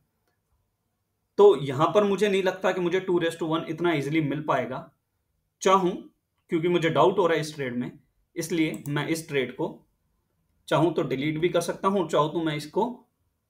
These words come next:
enter भी कर सकता हूँ कि एक अच्छा trade है और यहाँ पर लिया जा सकता है two raise to one के लिए, क्योंकि यहाँ पर लेग आउट बहुत सारी हैं, चार लेग आउट है, Minimum base candle है, fresh area है, seven on seven है, पर price आ रही है बड़े time frame से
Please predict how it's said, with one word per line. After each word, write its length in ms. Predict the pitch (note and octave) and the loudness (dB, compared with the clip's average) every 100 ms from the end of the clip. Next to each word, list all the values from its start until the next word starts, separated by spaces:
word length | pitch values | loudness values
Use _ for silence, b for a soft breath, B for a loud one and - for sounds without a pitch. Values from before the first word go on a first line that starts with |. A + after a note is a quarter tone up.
| - | -2
enter 260 | E3+ D#3+ G#3+ | 0 2 2
भी 100 | G#3+ | 2
कर 120 | E3 | -2
सकता 280 | D3+ - D3+ | -6 -6 -6
हूँ 120 | F3 | 0
कि 120 | F3+ | 0
एक 180 | D3+ D3+ | 0 -4
अच्छा 220 | D3+ F3+ | -6 -4
trade 260 | F3 D3 A#2+ | -4 -4 -6
है 220 | D3+ - - | -8 -10 -4
और 100 | D3+ | 0
यहाँ 120 | D#3 | 2
पर 120 | D#3 | 0
लिया 240 | D3+ D#3 F#3+ | 0 0 2
जा 120 | D#3 | 0
सकता 240 | C#3 - | -4 -6
है 60 | D#3+ | -6
two 140 | D#3 C#3 | -4 -4
raise 160 | C3 | -6
to 120 | - | -6
one 180 | C3 B2 | -6 -6
के 60 | B2+ | -4
लिए, 200 | E3+ - b b _ | -6 -8 b b _
क्योंकि 160 | E3 F3 | -4 2
यहाँ 140 | F3+ | 2
पर 160 | F3 E3 | 2 0
लेग 240 | C#3 D3 | 2 4
आउट 160 | G#3 D3 | 4 4
बहुत 300 | A#2+ C3 - | 0 -4 -6
सारी 220 | A#2 G2+ | -8 -10
हैं, 100 | G#2 _ _ _ - | -18 _ _ _ -2
चार 240 | D#3 D#3 | 0 2
लेग 120 | C#3 A#2 | -2 -6
आउट 200 | A2 B2 | -12 -10
है, 80 | B2+ | -6
Minimum 360 | D#3 F3 E3+ | -2 -2 0
base 180 | D#3+ E3 | -2 -4
candle 320 | E3 D#3 D#3 | -4 0 2
है, 80 | D#3 | 2
fresh 300 | D#3 D3+ D3+ | 0 -4 -4
area 280 | D3+ D3 D3+ | -4 -2 -2
है, 80 | D3+ | -2
seven 340 | D3+ D#3 E3+ D#3 | -2 -2 0 -2
on 60 | |
seven 280 | D3+ C3+ D#3+ | -4 -4 -2
है, 160 | D3+ C#3+ B B B _ | -2 -2 B B B _
पर 100 | E3+ D#3+ | -4 -2
price 340 | E3 F#3 G#3+ | 6 8 8
आ 80 | F3+ | 4
रही 120 | E3 | 4
है 120 | G3 C#3 | 4 2
बड़े 220 | C#3+ F3+ | 2 0
time 260 | D#3 C#3 B2+ | 0 -4 -6
frame 240 | B2+ A#2 | -8 -12
से 200 | - - | -14 -20